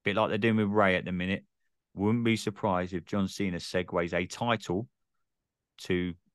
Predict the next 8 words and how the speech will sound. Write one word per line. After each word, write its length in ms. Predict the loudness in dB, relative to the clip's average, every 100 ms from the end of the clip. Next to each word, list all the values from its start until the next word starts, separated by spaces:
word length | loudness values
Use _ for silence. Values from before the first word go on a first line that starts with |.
| _ _ _ -6
a, 140 | -4
another 280 | -4 -6 -8
superstar. 640 | -10 -10 -10 -16 -12 -12 -14 _ -10
Don't 180 | -8 -8
be 60 |
surprised. 460 | -10 -12 -12 -12 -12
I 40 |
mean, 100 | -14